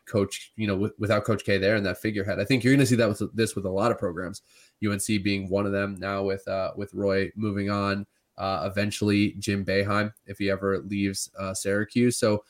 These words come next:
you know, a few programs around the nation, which are really gonna be interesting to watch, some of the blue bloods.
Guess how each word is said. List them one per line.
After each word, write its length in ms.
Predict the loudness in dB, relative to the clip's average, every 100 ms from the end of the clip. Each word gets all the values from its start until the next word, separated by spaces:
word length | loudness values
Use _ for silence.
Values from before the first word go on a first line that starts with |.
| _
you 80 | 0
know, 80 | 0
a 20 |
few 180 | 6 4
programs 440 | 6 4 4 2
around 140 | -2 -4
the 60 |
nation, 360 | -4 -6 -6 -10
which 120 | -10
are 60 | -8
really 160 | -6
gonna 140 | -6 -6
be 160 | -8
interesting 360 | -8 -12 -14 -12
to 60 | -4
watch, 260 | -2 -2
some 120 | -6 -8
of 40 |
the 60 | -4
blue 200 | -2 -2
bloods. 340 | -2 -2 -6